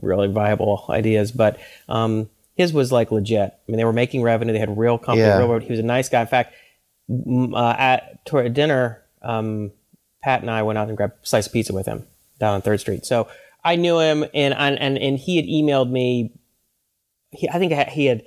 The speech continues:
Speaker 2: This was about the same time I was, I was looking for work, and, uh, I got that, uh, the Uber Media job, and I got also the, the, no, actually,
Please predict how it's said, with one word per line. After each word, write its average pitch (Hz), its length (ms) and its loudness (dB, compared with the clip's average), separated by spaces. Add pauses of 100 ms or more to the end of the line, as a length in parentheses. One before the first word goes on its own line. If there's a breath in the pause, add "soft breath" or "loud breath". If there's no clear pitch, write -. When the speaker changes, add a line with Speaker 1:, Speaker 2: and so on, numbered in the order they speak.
(100)
Speaker 2:
This 175 140 0
was 220 100 2
about 220 200 2
the 160 60 -4
same 165 180 2
time 151 160 2
I 143 60 4
was, 135 180 2
I 156 80 2
was 147 120 2
looking 135 160 2
for 131 100 2
work, 131 260 2
and, 117 300 2
uh, 98 160 4
I 113 140 2
got 113 180 0
that, 104 120 0
uh, 107 120 4
the 101 140 2
Uber 104 200 0
Media 104 300 4
job, 95 400 2
and 92 120 2
I 92 120 4
got 90 360 0
also 92 340 2
the, 87 320 2 (240)
the, 87 140 0 (160)
no, 107 140 2
actually, 101 380 0